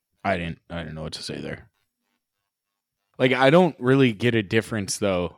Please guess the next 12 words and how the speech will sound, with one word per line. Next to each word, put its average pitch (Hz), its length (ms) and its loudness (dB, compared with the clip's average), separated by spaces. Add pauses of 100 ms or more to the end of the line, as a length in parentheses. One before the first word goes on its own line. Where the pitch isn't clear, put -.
(140)
I 101 60 -6
don't, 110 180 0
I 107 140 -2
don't 110 140 -2
know 110 120 2
how 107 120 0
you 101 140 0
differentiate 95 800 -6 (500)
spice - 600 -2
going 104 280 -4
down 95 260 -4
versus 90 600 -8